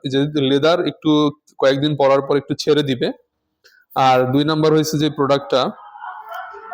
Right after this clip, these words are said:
আহ, এটা স্পষ্ট কালার, মানে ক্যামেরা আসতেছে না, এটা অনেক সুন্দর, ফিনিশিং কোয়ালিটি সব থেকে সুন্দর। আবার এক সাইজ বড় নিতে পারেন, মানে আপনি যদি বিয়াল্লিশ সাইজ হয়, বিয়াল্লিশের জন্য পারফেক্ট হচ্ছে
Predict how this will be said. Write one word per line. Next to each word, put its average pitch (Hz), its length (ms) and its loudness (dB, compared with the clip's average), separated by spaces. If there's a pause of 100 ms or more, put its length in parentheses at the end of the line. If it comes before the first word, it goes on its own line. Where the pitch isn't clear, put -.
(540)
আহ, 123 760 2
এটা 127 160 -2
স্পষ্ট - 420 -4
কালার, 127 260 2
মানে 127 180 -2
ক্যামেরা 123 380 -2
আসতেছে 120 400 -8
না, 113 140 -6 (720)
এটা - 200 -8
অনেক 156 180 -2
সুন্দর, 156 400 0 (100)
ফিনিশিং 135 420 -4
কোয়ালিটি 127 640 -2
সব 123 100 -6
থেকে 127 240 -6
সুন্দর। 113 300 -8 (520)
আবার 170 680 2 (120)
এক 170 180 0
সাইজ 208 240 2
বড় 202 300 4
নিতে 196 220 2
পারেন, 113 260 -2 (720)
মানে 156 200 2
আপনি 185 380 2
যদি 190 200 2
বিয়াল্লিশ 180 520 4
সাইজ 185 340 4
হয়, 165 160 2
বিয়াল্লিশের 165 480 4
জন্য 185 220 2
পারফেক্ট 151 500 0
হচ্ছে 196 300 -2